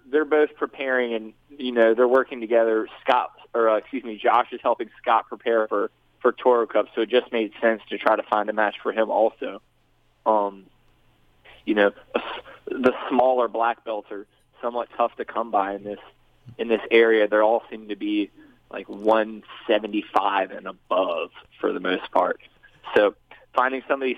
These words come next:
smaller guys that I can give some of the other guys an opportunity for is a really good,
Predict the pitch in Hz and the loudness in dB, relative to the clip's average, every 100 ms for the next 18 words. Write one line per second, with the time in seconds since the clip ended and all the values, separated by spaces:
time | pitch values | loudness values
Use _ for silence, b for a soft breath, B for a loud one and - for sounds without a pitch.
0 | - 117 110 120 110 104 104 98 104 101 | -6 0 4 4 2 2 0 -2 -4 -4
1 | 98 101 98 _ _ _ _ - 107 - | -4 -12 -18 _ _ _ _ -6 -6 -6
2 | 107 104 104 104 101 98 104 98 95 - | 0 4 4 4 2 0 0 0 0 -4
3 | 107 104 - 110 92 92 95 95 95 92 | -4 -2 0 2 2 2 2 4 2 -2